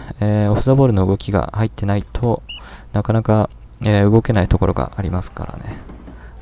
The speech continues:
香川の、えー、うまいシュートですけどね。コロンビア、オスピナがいいゴールキーパーなんでね、簡単には決まんないですね。はい。奪って、ロングフィード。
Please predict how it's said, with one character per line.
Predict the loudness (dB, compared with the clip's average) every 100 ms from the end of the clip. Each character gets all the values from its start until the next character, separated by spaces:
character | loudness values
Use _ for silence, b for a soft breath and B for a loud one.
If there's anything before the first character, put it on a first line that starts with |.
| -16
香 | -6 -2
川 | 0
の、 | 2 0 -4 -8
え | -6 -6 -6
ー、 | -4
う | 0
ま | 0
い |
シ | 0
ュ | -4
ー |
ト | -6
で | -6
す | -4
け |
ど | -2
ね。 | -2 0
コ | 0
ロ | 2
ン |
ビ | 2
ア、 | 2
オ | -2
ス | -2
ピ | 0
ナ | 0
が | 2 0 -2 B B B B -4
い | 0
い |
ゴ | 2 2
ー |
ル | 2
キ | -4
ー | -4
パ | -6
ー |
な | -6
ん |
で | -6
ね、 | -6
簡 | -4 -2
単 | -2
に | -2
は | -4
決 | -4
ま | -4
ん | -4
な | -6
い |
で | -6
す | -10 -10
ね。 | -12 B B -20 -20 -20 -20 -20 -20 -20 -20 -20 -20 -20 -20 -20 -20 -16
は | -12
い。 | -12 -16 -20 -20 -14
奪 | -6 -6
っ | -6 -14 -20 -16 -6
て、 | -4 -4
ロ | -8
ン |
グ | -8
フ | -8
ィ | -10
ー |
ド。 | -10